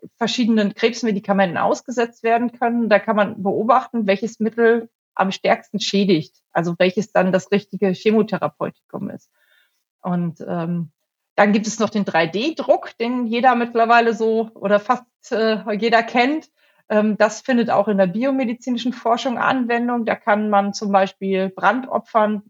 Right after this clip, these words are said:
dreidimensionale Hautimplantate herstellen aus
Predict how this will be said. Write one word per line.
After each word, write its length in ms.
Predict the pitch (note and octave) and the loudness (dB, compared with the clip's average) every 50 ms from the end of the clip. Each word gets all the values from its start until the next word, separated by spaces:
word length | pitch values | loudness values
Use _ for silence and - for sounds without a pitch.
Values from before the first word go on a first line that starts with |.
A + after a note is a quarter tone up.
| _ _ - | _ _ -4
dreidimensionale 840 | - - G3 G#3+ G#3 A#3 A3 A3 G#3+ G3 G#3+ G3 G3+ G3 G3 F#3+ | 2 2 4 4 4 2 0 0 0 0 2 4 4 4 4 4
Hautimplantate 840 | F3+ F#3+ G#3 A#3 - - A#3+ A#3 A#3+ A#3 A3+ A3+ - G#3 G#3+ G#3+ A#3 | 4 2 0 0 0 -6 -4 -2 0 -2 0 0 -2 -2 -2 0 0
herstellen 640 | A3 G#3+ G#3+ A3+ A3+ - - A3+ A3 A3+ A3+ A3 | 0 2 2 2 0 0 -2 -2 0 0 0 0
aus 140 | F#3+ G3 - | -2 -4 -6